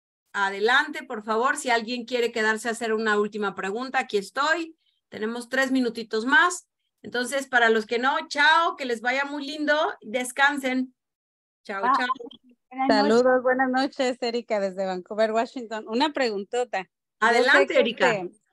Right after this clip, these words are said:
Speaker 3: <laughs> yo sé que comentaron que el producto va a ir llegando gradualmente, este, a los países, pero la, la duda que tengo es, ¿puede esperar en el futuro que tengamos lo de nutrición, que tengamos las pastas de dientes, este,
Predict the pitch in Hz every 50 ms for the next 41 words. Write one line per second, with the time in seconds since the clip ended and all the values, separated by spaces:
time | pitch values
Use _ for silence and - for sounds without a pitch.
0 | _ - 196 208 208 233 233 226 - 254 247 285 285 277 277 226 202 196 190 180
1 | 208 208 214 233 254 - 240 208 180 185 - - 202 202 202 202 - - 247 240
2 | 240 233 233 240 240 226 233 233 220 226 220 226 226 240 240 226 208 175 170 180
3 | 196 202 214 220 220 214 214 - _ 233 220 202 175 160 - _ - 175 170 180
4 | 180 - - - 190 196 220 226 - 247 220 - _ - 185 180 180 175 175 170
5 | 170 180 - _ _ _ _ _ _ - 208 208 208 214 220 254 254 247 240 202
6 | - 226 220 233 233 240 240 240 240 262 240 - _ _ _ _ _ _ _ -
7 | 254 254 269 302 311 - _ - 226 220 233 247 262 277 269 - - 226 185 -
8 | 233 247 262 254 254 233 190 - 190 196 196 208 226 240 247 240 226 202 190 175
9 | 180 180 170 - 175 185 - - 233 226 226 226 233 - 240 196 208 196 196 196
10 | 208 220 220 214 202 - _ - 208 202 - _ 233 220 208 190 180 196 208 220
11 | 208 _ 240 214 202 208 170 165 - _ _ - 170 165 156